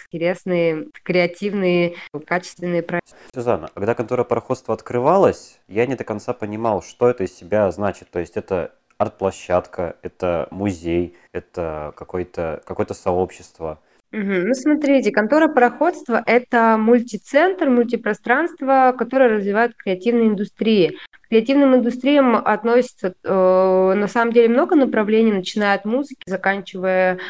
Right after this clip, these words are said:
Speaker 1: э, какими-то I T-сферами. Вот. Это все, что касается именно творчества, создания.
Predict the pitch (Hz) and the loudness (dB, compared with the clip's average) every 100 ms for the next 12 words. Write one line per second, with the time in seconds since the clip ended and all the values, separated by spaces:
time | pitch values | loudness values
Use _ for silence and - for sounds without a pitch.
0 | - 185 180 180 - 196 185 180 180 - | -6 -2 -2 -2 -4 -2 2 2 0 -2
1 | 262 285 262 247 226 214 202 - 226 220 | 0 2 4 4 4 0 -8 -2 2 2
2 | 208 190 185 185 - - 196 185 208 254 | 2 2 0 0 -10 2 4 4 4 6
3 | 254 254 247 254 - 311 330 302 - 277 | 6 6 2 -4 -2 2 2 0 4 4
4 | 277 233 240 254 254 254 226 226 220 208 | 4 0 2 4 2 -2 -2 0 -2 -2
5 | 208 269 302 - - 226 208 - 196 180 | 2 2 2 -4 -8 -4 -4 -2 -4 0
6 | 208 233 262 240 220 208 | 2 4 2 0 0 -2